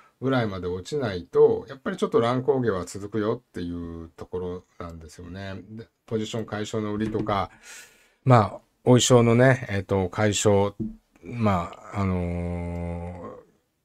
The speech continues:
ー、ポジション解消とかっていうのは出ると思うんで、そこはまだもう少しちょっと注目しとかなきゃいけないというところですよね。あと、ユービーエスのアナリストが、円キャリーの解消は五割ぐらい済んだ。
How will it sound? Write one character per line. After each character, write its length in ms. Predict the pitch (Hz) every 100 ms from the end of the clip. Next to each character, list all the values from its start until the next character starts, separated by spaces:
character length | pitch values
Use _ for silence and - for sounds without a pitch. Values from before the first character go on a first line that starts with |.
| _ _ _ _ _ -
ー、 20 |
ポ 100 | 110
ジ 60 |
シ 100 | -
ョ 40 | 107
ン 60 |
解 240 | 101 107 101
消 180 | 95 85
と 120 | 90
か 100 | 85
っ 40 |
て 120 | -
い 40 | 87
う 40 |
の 80 | 85
は 60 | 85
出 140 | 110
る 80 | 95
と 80 | 92
思 180 | 82
う 40 | 82
ん 60 |
で、 80 | 82
そ 160 | - -
こ 100 | 175
は 160 | 180
ま 160 | 143 143
だ 80 | 110
も 220 | 98 101
う 20 |
少 160 | - 104
し 300 | - 82 82 _ _ _
ち 80 | 101
ょ 20 |
っ 40 |
と 120 | 85 80 _ -
注 160 | 107
目 160 | 92 87
し 80 | -
と 100 | 92
か 100 | 87
な 120 | 85
き 80 | 87
ゃ 40 |
い 60 | 80
け 120 | 85
な 140 | 85
い 120 | 82 - _ _
と 80 | 90
い 60 |
う 40 | 78
と 80 | 90
こ 80 |
ろ 60 | 80
で 60 | 78
す 80 |
よ 100 | -
ね。 260 | 78 95 98 _ _ - _ _ _
あ 80 | 160
と、 120 | 147
ユ 140 | 147 190
ー 20 |
ビ 100 | 226
ー 60 |
エ 40 | 247
ス 140 | 240
の 480 | 165 127 110 107 98
ア 60 | 107
ナ 140 | 113
リ 100 | 120
ス 80 | -
ト 100 | 98
が、 180 | 98 101
円 220 | 156 165
キ 80 | 185
ャ 80 |
リ 120 | 180 160
ー 40 |
の 140 | 113
解 240 | 95 98 98
消 180 | 107 95
は 160 | 90
五 120 | 92
割 200 | 113 147
ぐ 100 | 160
ら 140 | 175 117
い 60 |
済 180 | 90 120
ん 160 | 113 92
だ。 260 | 85 80